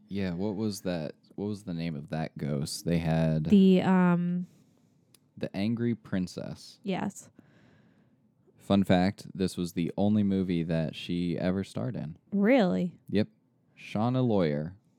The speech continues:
Speaker 1: The
Speaker 2: Hmm.
Speaker 1: Angry Princess.
Speaker 2: Uh, I thought that was a cool scene. Anyway, um, I, that's really,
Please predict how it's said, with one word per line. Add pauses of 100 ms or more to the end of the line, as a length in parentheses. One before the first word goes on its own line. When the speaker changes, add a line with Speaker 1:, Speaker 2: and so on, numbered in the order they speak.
(520)
Speaker 1:
The
Speaker 2:
Hmm.
Speaker 1:
Angry
Princess. (2000)
Speaker 2:
Uh,
I
thought
that
was
a
cool
scene. (340)
Anyway, (240)
um, (1400)
I,
that's
really,